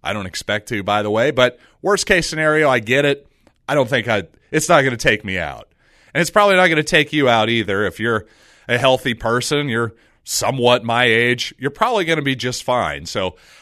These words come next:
I would advise everybody to not panic in their own personal lives, and certainly don't panic in the stock market. Now, I'm sitting on about a twenty-five percent cash position here.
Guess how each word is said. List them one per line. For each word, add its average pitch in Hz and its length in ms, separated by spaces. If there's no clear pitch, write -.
I 170 100
would 208 100
advise 143 560
everybody 120 720
to 156 140
not 147 260
panic 143 420
in 127 120
their 120 160
own 131 160
personal 135 420
lives, 135 400
and 139 100
certainly 220 360
don't 160 220
panic 151 420
in 120 80
the 110 80
stock 110 360
market. 69 480
Now, 156 140
I'm 220 80
sitting 180 320
on 143 160
about 113 260
a 110 60
twenty-five 135 720
percent 123 500
cash 117 380
position 117 540
here. 120 360